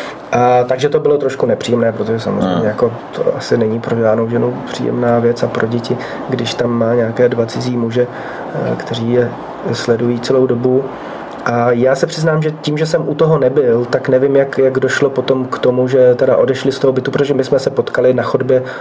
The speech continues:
Speaker 1: toho bytu, když celá, když já jsem v těch poutech tam byl přivážen. Na mě přišlo třeba legračně, jak, jakým způsobem probíhala ta pr-, prohlídka, jo, že
Speaker 2: Aha.
Speaker 1: oni samozřejmě začali velice pečlivě a, a, a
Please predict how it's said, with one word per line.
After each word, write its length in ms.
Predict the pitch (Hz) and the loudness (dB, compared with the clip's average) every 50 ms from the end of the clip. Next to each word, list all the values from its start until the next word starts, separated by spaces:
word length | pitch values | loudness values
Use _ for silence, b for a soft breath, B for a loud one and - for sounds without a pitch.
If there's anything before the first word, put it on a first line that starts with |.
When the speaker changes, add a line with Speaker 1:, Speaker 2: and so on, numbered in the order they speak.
| B - | B -2
Speaker 1:
toho 160 | - 127 123 | 0 0 0
bytu, 220 | 123 120 - 131 | 0 -2 -2 -2
když 260 | 123 127 131 127 - B B B B - | -2 0 -2 -2 -4 B B B B -8
celá, 300 | - - 120 120 120 - - - - | -2 0 2 2 2 0 -2 -4 -4
když 280 | 123 117 - - - - - - | -4 -4 -4 -6 -8 -10 -10 -4
já 420 | 120 113 113 117 120 123 127 127 123 B B | -2 0 2 2 2 2 0 -2 -4 B B
jsem 200 | - - 135 123 | -6 -4 -2 -2
v 60 | 110 | 0
těch 160 | - - 127 - | 0 -2 -2 0
poutech 360 | - 123 117 113 - - - | -2 -2 -2 0 -2 -2 2
tam 180 | - - - | 2 2 2
byl 140 | - 127 123 | 2 2 2
přivážen. 480 | 120 - - 110 - 113 120 117 127 127 127 127 - - - - - - - | 2 2 2 2 2 2 0 0 0 0 0 0 0 0 0 0 0 0 0
Na 60 | 131 | 0
mě 120 | 135 143 | 2 0
přišlo 320 | 139 139 - 151 151 - 143 | 0 0 -2 -2 0 -2 -2
třeba 260 | - - 131 147 143 | -2 0 2 2 4
legračně, 480 | 135 135 131 127 135 131 - - 135 | 4 4 2 2 2 2 2 2 0
jak, 200 | 135 131 131 - | 0 0 0 0
jakým 200 | 127 135 127 147 | 0 0 2 0
způsobem 340 | 143 143 - 131 - 147 139 | -2 -2 -4 -2 0 0 0
probíhala 380 | 131 131 131 131 127 131 135 139 | 2 2 2 2 2 4 4 2
ta 120 | 135 139 | 2 0
pr-, 280 | 139 131 - - - - - - - - - - - - - | -2 -2 -4 -6 -6 -6 -6 -8 -12 -16 -16 -16 -16 -6 -2
prohlídka, 560 | - 127 120 117 131 156 156 156 - 120 113 | 0 2 2 2 0 -2 -2 -2 -2 -2 0
jo, 140 | 104 101 107 | 0 -2 -2
že 140 | 110 110 117 | -4 -2 -2
Speaker 2:
Aha. 380 | 104 104 101 101 98 98 107 131 131 - - - - | -2 0 0 0 0 0 -2 -2 -4 -8 -6 -2 0
Speaker 1:
oni 140 | 160 185 | 0 2
samozřejmě 320 | 170 165 165 160 170 170 165 | 4 2 4 4 4 2 2
začali 340 | 151 147 139 - 156 156 151 | 2 0 0 2 2 2 2
velice 300 | 135 135 139 139 - 151 | 4 2 2 2 0 0
pečlivě 560 | 151 131 123 - - 127 120 120 113 110 - | 0 0 0 2 2 2 4 4 4 4 4
a, 80 | - - | 4 4
a, 1700 | - - 107 - - - - - - - - - - - - - - - - - - - - - - - - - - - - - - | 4 2 2 0 -2 -6 -10 -10 -10 -10 -10 -10 -10 -10 -10 -10 -10 -10 -12 -12 -12 -12 -12 -12 -12 -12 -10 -10 -10 -12 -6 -2 -2
a 80 | - - | -2 -2